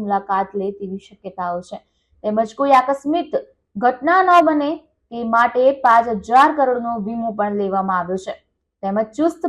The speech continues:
પોલીસ બંદોબસ્ત પણ ગોઠવવામાં આવ્યો છે. અને કાંકરિયા કાર્નિવલમાં સાતેય દિવસ દરમિયાન વિવિધ રંગારંગ તેમજ સાંસ્કૃતિક કાર્યક્રમનું આયોજન કરવામાં આવ્યું છે. અને કાંકરિયા કાર્નિવલમાં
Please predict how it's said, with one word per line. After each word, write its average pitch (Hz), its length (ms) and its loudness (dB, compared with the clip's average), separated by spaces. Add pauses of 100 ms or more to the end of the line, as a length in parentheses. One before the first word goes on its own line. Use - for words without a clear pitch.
પોલીસ 285 400 -2
બંદોબસ્ત 254 560 0
પણ 233 180 -4
ગોઠવવામાં 208 540 -2
આવ્યો 196 240 -2
છે. 262 160 -2 (380)
અને 214 120 -8
કાંકરિયા 330 480 6
કાર્નિવલમાં 294 800 2
સાતેય 269 480 0
દિવસ 254 300 -2
દરમિયાન 226 580 -2
વિવિધ 214 380 -2
રંગારંગ 269 580 4
તેમજ 208 400 -6
સાંસ્કૃતિક 220 640 -6
કાર્યક્રમનું 208 640 -2 (460)
આયોજન 240 580 2
કરવામાં 208 400 0
આવ્યું 185 240 -4
છે. - 100 -8 (360)
અને 190 160 -10
કાંકરિયા 240 500 2
કાર્નિવલમાં 262 760 2